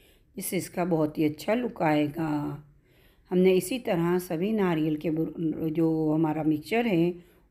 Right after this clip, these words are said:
उसको हमने गोल गोल लड्डू बनाकर उसे नारियल के बुरादे में लपेट कर रख देना है। इसी तरह हमारे सभी लड्डू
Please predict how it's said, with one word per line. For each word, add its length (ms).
उसको 320
हमने 360
गोल 260
गोल 280
लड्डू 240
बनाकर 640
उसे 220
नारियल 420
के 120
बुरादे 420
में 120
लपेट 380
कर 300
रख 140
देना 400
है। 500
इसी 200
तरह 220
हमारे 420
सभी 320
लड्डू 540